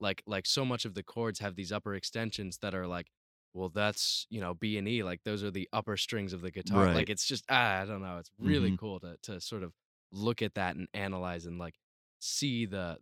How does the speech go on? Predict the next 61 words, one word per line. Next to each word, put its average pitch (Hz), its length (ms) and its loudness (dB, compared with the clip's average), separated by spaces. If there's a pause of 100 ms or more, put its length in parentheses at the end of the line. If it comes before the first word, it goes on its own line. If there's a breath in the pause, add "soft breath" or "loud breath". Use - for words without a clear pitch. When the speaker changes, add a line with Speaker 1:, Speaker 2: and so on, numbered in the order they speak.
(120)
Speaker 1:
tracks, - 720 -4 (160)
see, 101 280 -6
like, 87 240 -8
the, 78 180 -12 (140)
the 80 100 -12 (120)
footprints. - 460 -6
I 117 120 -2
don't 98 100 -4
know. 85 160 -6
It's - 160 -14
really 98 220 -4
interesting. 82 320 -4
Speaker 2:
Of 90 60 2
how, 101 200 8 (100)
of 98 200 6
how 95 160 6
those 87 280 6
genres 90 260 4
Speaker 1:
Of 85 40 0
how - 180 6
those 87 220 4
Speaker 2:
develop. 87 60 4
Speaker 1:
developed. 92 440 0
Yeah, 98 120 0
yeah, 87 140 -4
yeah. 87 360 -6
Speaker 2:
The 117 140 8
way 135 140 12
that 147 160 10
they 120 240 10
just 110 260 2
interpret 107 400 6
harmony. 98 360 6
Like, 87 160 2
Speaker 1:
Yeah. 120 80 6
Speaker 2:
everyone 127 380 8
interprets 104 380 2
it 90 100 -2
differently, 92 400 0
and 107 80 2
when 98 80 2
Speaker 1:
Yeah. 90 60 0
Speaker 2:
you 85 40 0
have 104 200 0
a 87 40 -2
culture 95 460 -4
that 85 180 -2
does 95 220 4
it 92 180 4
a 95 80 2
certain 87 360 2
way, 82 160 2
they 85 140 0
do 95 260 0
it 82 120 -2
differently 82 460 -4
than 104 120 2
Speaker 1:
And 123 120 4
Speaker 2:
another 82 260 -4
culture. - 340 -12
Speaker 1:
yes, 123 440 0